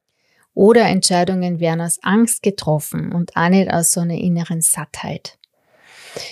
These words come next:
Diese Unruhe, die überträgt sich auch nach außen. Also wenn du Einzelunternehmerin bist, dann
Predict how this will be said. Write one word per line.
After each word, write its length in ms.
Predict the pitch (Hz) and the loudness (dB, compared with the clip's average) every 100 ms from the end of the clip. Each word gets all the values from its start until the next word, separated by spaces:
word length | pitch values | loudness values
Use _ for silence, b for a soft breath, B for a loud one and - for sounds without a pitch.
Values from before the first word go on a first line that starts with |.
| B B B B _ | B B B B _
Diese 400 | 202 214 220 247 | 2 4 4 4
Unruhe, 760 | - 226 254 240 233 240 240 233 | 4 6 6 6 4 6 4 2
die 320 | 214 196 - | 2 0 0
überträgt 560 | 190 185 - 180 175 - | -2 -2 -4 -4 -4 -6
sich 280 | - - | -6 -4
auch 240 | 165 165 - | -2 -2 -4
nach 200 | 170 - | -8 -8
außen. 640 | - 165 202 - 233 233 240 | -2 2 4 4 4 2 2
Also 260 | 185 175 180 | 0 0 2
wenn 140 | 190 | 2
du 180 | 190 208 | 2 2
Einzelunternehmerin 1080 | 180 190 - 208 196 196 185 185 196 190 185 | 2 0 0 0 0 -2 0 0 -2 -2 -2
bist, 320 | 202 214 - | 0 0 -2
dann 320 | 175 175 170 | -4 -4 -6